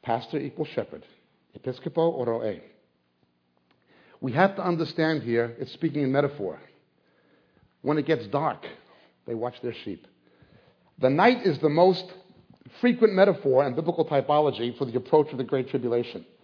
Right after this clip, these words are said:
"Watchman, watchman, how far is the night? Is he coming in the second watch of the night or the third?" The Song of Solomon, "The bridegroom comes for the bride in the night." Matthew twenty-five, "The bridegroom comes in the night." Is he coming in the second watch of the night or the third?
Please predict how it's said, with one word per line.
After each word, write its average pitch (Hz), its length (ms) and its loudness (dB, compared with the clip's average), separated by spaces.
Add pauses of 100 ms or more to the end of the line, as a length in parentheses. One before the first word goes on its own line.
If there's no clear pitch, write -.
(520)
"Watchman, 160 460 2
watchman, 135 380 -2
how 143 160 0
far 143 280 0
is 135 100 -2
the 131 80 -4
night? 131 280 -2
Is 110 80 -8
he 110 80 -12
coming 160 260 0
in 139 80 -2
the 135 80 -2
second 170 380 -2
watch 156 220 2
of 131 60 -6
the 139 100 2
night 139 180 0
or 135 60 2
the 123 100 -10
third?" 139 420 2 (800)
The - 80 -20
Song 151 240 2
of 143 120 -2
Solomon, 156 420 2
"The 127 80 -2
bridegroom 139 480 2
comes 139 280 -4
for - 80 -14
the 120 80 -4
bride 135 300 0
in 131 80 -4
the 127 80 -4
night." 160 300 4 (960)
Matthew 139 340 -4
twenty-five, 143 640 2
"The 113 80 -4
bridegroom 131 560 2
comes 135 400 -4 (400)
in 151 80 -2
the 143 80 2
night." 156 300 4 (160)
Is 131 160 -12
he 131 60 -10
coming 214 280 4
in 190 80 2
the 170 80 0
second 226 400 6
watch 208 220 6
of 185 80 0
the 185 60 6
night 202 220 8
or 202 60 2
the 170 140 0
third? 233 500 6